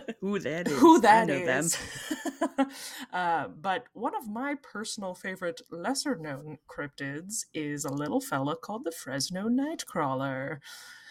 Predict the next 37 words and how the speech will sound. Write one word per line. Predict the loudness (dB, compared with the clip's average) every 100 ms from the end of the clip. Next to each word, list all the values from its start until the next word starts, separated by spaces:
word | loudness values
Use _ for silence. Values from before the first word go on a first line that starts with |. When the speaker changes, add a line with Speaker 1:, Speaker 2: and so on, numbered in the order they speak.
| -20 -14 -2
Speaker 1:
Ooh. | 2 4 4 2 0 -2 -2 -4 -4
Speaker 2:
Penny, | -2 0
are | 0
you | -2
familiar | -4 -6 -4 -4 -4 -4
with | -4 -4
the |
Fresno | -4 -4 -2 -2
Nightcrawler? | -2 -6 -2 -2 0 0 -2 -8 _ -20 _ _ _ _ -12 -12 -10
Speaker 1:
I | -6
don't | -2 0
know | 0 -2
if | -2 0
I | 0 0 0
am. | 0 2 0 -4 -8 6
Speaker 2:
<gasps> | 10
Oh, | 12 10
I | 8
can't | 4 0 0 -2
wait | -6 -6 -4
to | -4
share | -4 -4 -2 0 -2
him | -4 -6
with | -6 6
you. | 10 10 10 6
<laughs> | 4 6 6
Speaker 1:
Yes, | 6 4 0 0 -4
please, | 0 0 2
please | 2 6 8
introduce | 8 6 6 8 6 4
me | 0
to | 2 2
your, | 4 4 0
to | -2 0
your | 2
friend, | 6 6 6
Midge. | 0 -2 -2 -8